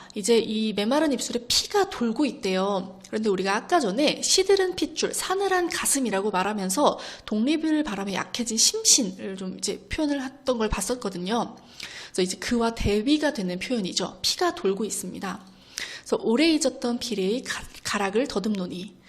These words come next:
그래서 이제 침묵의 고통을 떨칠 수 있게 된 화자의 모습을 보여주고 있습니다.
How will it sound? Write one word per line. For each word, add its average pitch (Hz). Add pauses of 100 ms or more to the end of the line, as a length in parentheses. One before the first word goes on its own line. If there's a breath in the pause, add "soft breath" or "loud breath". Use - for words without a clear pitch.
(140 loud breath)
그래서 -
이제 -
침묵의 254
고통을 214
떨칠 285
수 226
있게 185
된 254
화자의 240
모습을 220
보여주고 185
있습니다. -